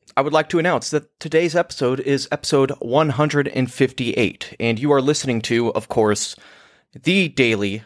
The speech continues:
Scott Schepper, which is the world's number one most ignored podcast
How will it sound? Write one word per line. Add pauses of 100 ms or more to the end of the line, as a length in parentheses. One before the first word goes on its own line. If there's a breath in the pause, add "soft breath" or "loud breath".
(140)
Scott
Schepper,
which
is (380)
the (480)
world's (140)
number
one (1400)
most
ignored
podcast